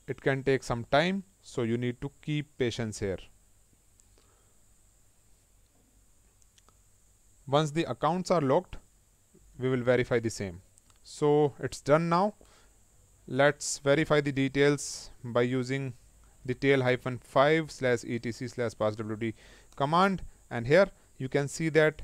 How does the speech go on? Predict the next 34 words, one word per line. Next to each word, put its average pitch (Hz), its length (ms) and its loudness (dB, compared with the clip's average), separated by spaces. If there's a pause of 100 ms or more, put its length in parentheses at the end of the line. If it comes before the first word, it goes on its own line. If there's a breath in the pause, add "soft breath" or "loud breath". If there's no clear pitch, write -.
the 127 180 -4
default 165 420 0
login 139 360 0
shell 143 360 0 (280 soft breath)
for 139 220 -2 (120)
these 170 260 0
users 139 500 2 (140)
is 123 180 -4
now 131 300 0
changed 170 540 -4
to 127 180 -4
slash 117 320 0 (100)
S 139 240 0
bin 156 260 -6 (280 soft breath)
slash 120 480 0 (280)
no 123 300 -4
login. 101 360 -2 (420 soft breath)
And 127 340 -4 (420 soft breath)
let's 120 320 -2
try 170 300 2
to 170 100 -6
switch - 520 -6
in 131 160 -10
the 123 80 0
account 120 380 -2
of 110 120 -6
the 123 80 -2
Nehra 110 540 -2
user, 120 440 -2 (560 soft breath)
and 113 220 -6
it 131 160 -8
is 127 80 -4
saying 180 280 -2 (200)
the 127 260 -6